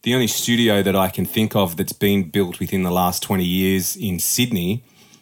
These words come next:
uh, is a place, a place called Take Two in North Sydney. Um, and Greg Crittenden, the guy that owns that place, he spent millions. Um, you know, he's bu-, got sand in between the wall panels and,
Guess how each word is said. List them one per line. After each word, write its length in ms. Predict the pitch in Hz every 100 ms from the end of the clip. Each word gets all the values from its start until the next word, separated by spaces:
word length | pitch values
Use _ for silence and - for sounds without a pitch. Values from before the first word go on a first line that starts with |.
| _ -
uh, 160 | 95
is 100 | 98
a 40 | 95
place, 260 | 107 101
a 280 | - 117 -
place 220 | - 101
called 240 | - 104 92
Take 280 | - 104 -
Two 280 | - 117
in 140 | 98 92
North 180 | 90 90
Sydney. 480 | - 131 92 104 135 - - - _ -
Um, 280 | 101 101 104
and 320 | 101 101 98
Greg 280 | - 117 101
Crittenden, 480 | - 123 110 95 90
the 80 | 90
guy 220 | 95 95
that 140 | 90
owns 280 | 92 90 85
that 200 | 98 101
place, 520 | - 95 87 - - - - - - _ _
he 220 | - 113
spent 300 | 110 104 85
millions. 680 | 90 107 98 80 85 - - -
Um, 260 | 92 90
you 100 | 82
know, 100 | 90
he's 120 | 92 92
bu-, 160 | - -
got 160 | 98
sand 380 | - - 101 95
in 100 | 92
between 320 | 92 - 101
the 80 | 90
wall 240 | 90 95 95
panels 500 | 101 92 92 90 92
and, 280 | 87 85